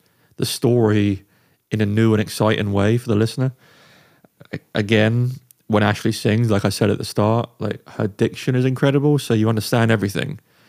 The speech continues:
You're not thinking, "What did she say there?" Or, like, just trying to hum along. You understand everything she says, and she performs it beautifully. It's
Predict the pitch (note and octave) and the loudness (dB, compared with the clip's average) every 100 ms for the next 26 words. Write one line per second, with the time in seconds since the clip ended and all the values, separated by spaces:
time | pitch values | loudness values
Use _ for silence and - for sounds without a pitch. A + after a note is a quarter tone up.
0 | _ _ - A2 A2 A#2 A2 - _ _ | _ _ -2 0 2 2 0 -4 _ _
1 | _ _ _ _ - A#2 G#2 G#2+ A2+ A3+ | _ _ _ _ -6 -4 -2 -2 -2 -4
2 | - A#3 G#3+ F#3 F#3 F3+ F#3 F#3+ - G#2+ | -4 -8 -2 -2 0 0 0 -4 -2 0
3 | G#2 - - - B2 - B2 A2 - A#2+ | 2 -2 -10 -4 -4 -2 -4 -4 -4 -2
4 | A#2 A2+ A#2+ B2 A#2 B2 A#2+ - A#2+ A2+ | 0 0 0 -2 0 0 0 -2 -2 -2
5 | A2 A2 - A2 B2 G#2+ F#2+ G2 _ - | -2 -4 -6 -4 -2 0 -2 -6 _ -20
6 | - - _ B2+ C#3+ B2+ A#2+ C3 C3 A#2 | -20 -20 _ -2 0 -2 -2 0 0 0
7 | G2+ - A2 - - - G#2+ _ _ - | -2 -2 -4 -4 -8 -10 -10 _ _ -16
8 | - | -14